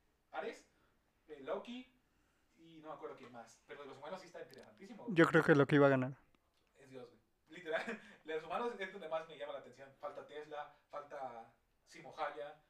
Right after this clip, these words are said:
Speaker 1: falta, falta Nostradamus, güey, falta Rasputín. ¿Qué pedo con eso? Falta el mejor espadachín, bueno, el mejor, el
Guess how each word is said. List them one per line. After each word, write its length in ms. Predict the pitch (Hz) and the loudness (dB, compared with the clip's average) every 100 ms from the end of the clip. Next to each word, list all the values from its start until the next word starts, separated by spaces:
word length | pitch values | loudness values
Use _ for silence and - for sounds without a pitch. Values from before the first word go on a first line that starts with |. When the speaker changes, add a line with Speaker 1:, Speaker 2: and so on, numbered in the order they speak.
| _ _ | _ _
Speaker 1:
falta, 600 | 135 131 131 127 117 117 - | -16 -12 -10 -10 -12 -14 -10
falta 460 | 147 151 135 127 127 | -10 -8 -10 -10 -12
Nostradamus, 640 | - - - 214 233 214 | -14 -12 -6 -4 -4 -10
güey, 160 | 180 170 | -12 -6
falta 260 | 165 214 | -6 -4
Rasputín. 600 | - - 131 131 196 269 | -6 -8 -16 -16 -16 -16
¿Qué 80 | - | -18
pedo 240 | 285 349 370 | -14 -12 -12
con 100 | 359 | -12
eso? 220 | 370 392 - _ | -12 -12 -14 _
Falta 340 | 180 196 214 175 | -10 -2 -2 -2
el 200 | 147 151 | -6 -12
mejor 180 | - 185 | -10 -10
espadachín, 400 | 185 - - 165 | -10 -14 -14 -10
bueno, 160 | 196 220 | -8 -8
el 60 | |
mejor, 400 | 151 185 190 165 | -6 -2 -2 -4
el 340 | 160 156 151 | -8 -12 -14